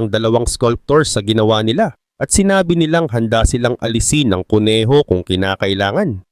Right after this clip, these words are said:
At noong March two thousand fourteen, ay inalis ng gobyerno ng South Africa ang maliit na kuneho mula sa tainga ng estatwa.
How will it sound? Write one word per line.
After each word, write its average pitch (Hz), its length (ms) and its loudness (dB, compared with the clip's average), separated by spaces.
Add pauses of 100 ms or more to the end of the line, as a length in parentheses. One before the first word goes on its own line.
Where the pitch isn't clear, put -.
(100)
At - 160 -4
noong 240 160 2
March 220 400 -2
two 135 160 -2
thousand 135 400 -2
fourteen, 151 640 0
ay 180 240 2
inalis 190 320 0
ng 104 160 -2
gobyerno 110 560 0
ng 113 160 -2
South 104 320 0
Africa 123 640 0
ang 87 160 -4
maliit 98 400 -2
na 113 80 0
kuneho 110 480 0
mula 107 280 0
sa 120 120 -4
tainga 110 400 0
ng 107 160 -2
estatwa. 107 640 -2